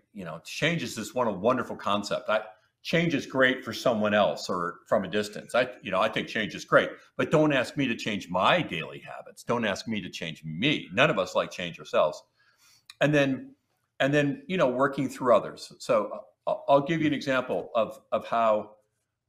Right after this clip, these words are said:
I've sort of tried to do it. So I, I, I get to, I,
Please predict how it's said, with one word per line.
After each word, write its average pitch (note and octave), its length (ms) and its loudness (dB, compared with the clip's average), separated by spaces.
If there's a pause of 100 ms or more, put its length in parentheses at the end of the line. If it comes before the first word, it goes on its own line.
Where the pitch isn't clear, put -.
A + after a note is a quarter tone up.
(200)
I've G#2+ 220 -2
sort A#2+ 260 -2
of G#2 120 -6
tried G#2 340 4
to G2+ 80 -4
do E3 140 2
it. - 100 4
So D3+ 120 4
I, C3 260 4
I, C3+ 180 -2
I C3 60 2
get D#3 220 -2
to, B2+ 260 -2
I, A#2 80 0